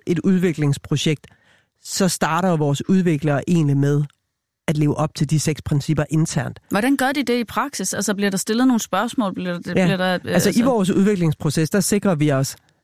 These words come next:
Speaker 1: for eksempel sådan noget som inclusiveness, at du kan bruge teknologien, også hvis du er handicappet, eller hvis du er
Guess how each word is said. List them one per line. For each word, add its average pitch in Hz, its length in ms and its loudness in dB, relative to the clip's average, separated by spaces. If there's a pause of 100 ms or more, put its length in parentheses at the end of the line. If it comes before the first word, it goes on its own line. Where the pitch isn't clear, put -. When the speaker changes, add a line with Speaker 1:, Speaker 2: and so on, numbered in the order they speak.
(100)
Speaker 1:
for 160 80 2
eksempel 147 300 2
sådan 160 80 2
noget 151 140 2
som 170 100 0
inclusiveness, 147 800 0
at - 160 -2
du 170 60 2
kan 147 160 0
bruge 160 300 0
teknologien, 143 760 -2
også 156 200 -2
hvis 151 140 -2
du 156 120 -2
er 139 40 2
handicappet, 135 720 -2
eller 160 200 2
hvis 151 200 -2
du 151 160 0
er - 60 -4